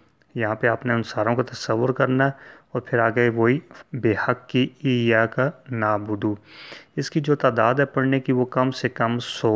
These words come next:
بار اس کو پڑھنا ہے۔ بہتر یہ ہے کہ آپ اس کو زیادہ تعداد میں تین سو تیرہ تک پڑھ لیں، لیکن کم سے کم ایک وقت میں سو دفعہ اس عمل کو آپ نے پڑھنا ہے،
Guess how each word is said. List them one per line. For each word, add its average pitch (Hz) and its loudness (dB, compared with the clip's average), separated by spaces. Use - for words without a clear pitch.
بار 110 0
اس 127 -10
کو - -4
پڑھنا 104 -6
ہے۔ 104 -8
بہتر 120 -2
یہ 120 2
ہے 117 2
کہ - -4
آپ 110 2
اس 113 -2
کو 117 -2
زیادہ 110 2
تعداد 107 0
میں 113 -4
تین 113 -4
سو - -4
تیرہ 117 -2
تک 120 -4
پڑھ 117 0
لیں، 131 2
لیکن 113 -2
کم 123 -2
سے - -8
کم 123 -2
ایک 117 -2
وقت 117 -4
میں 135 0
سو 113 0
دفعہ 113 -2
اس - -6
عمل 113 -2
کو 117 -2
آپ 110 0
نے 113 -6
پڑھنا 135 -4
ہے، - -14